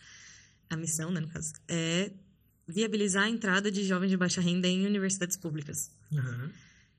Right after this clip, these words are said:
Speaker 1: Então, quando eu fiz o vestibular, eu tinha, eu abri assim, foi muito simples. Abri o Google, ranking das melhores engenharias de produção do Brasil.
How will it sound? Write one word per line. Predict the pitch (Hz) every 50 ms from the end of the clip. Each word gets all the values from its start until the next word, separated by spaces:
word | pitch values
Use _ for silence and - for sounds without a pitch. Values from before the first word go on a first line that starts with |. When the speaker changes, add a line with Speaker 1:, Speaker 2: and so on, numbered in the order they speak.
| _ _ _ -
Speaker 1:
Então, | 175 170 175 170 170 185 175 175
quando | 170 170 196 196
eu | 208 196
fiz | - 208 190 190
o | 185
vestibular, | 180 170 - - 170 151 156 156 175 196 214
eu | 190 180
tinha, | 180 - - 196 190 196 196 190 190 196 -
eu | - 170 185 -
abri | - 190 190 175 185 202
assim, | 240 - - 196 185 -
foi | - 214 208
muito | - 190 208 208 240 240 277 330 320 320 302 285 269 240
simples. | - - - 202 160 147 151 147 147 147 -
Abri | 165 175 175 180 208 226
o | 233
Google, | 190 202 202 220 233 220 254 262 269 285 294 277 -
ranking | - 156 196 202 220 262 254 294 285
das | 269 247 226 226
melhores | 226 208 214 240 269 262 240 233 - -
engenharias | 240 247 233 240 233 226 240 262
de | 233
produção | 240 247 233 214 208 - 240 240 262
do | 254
Brasil. | 247 294 269 208 156 -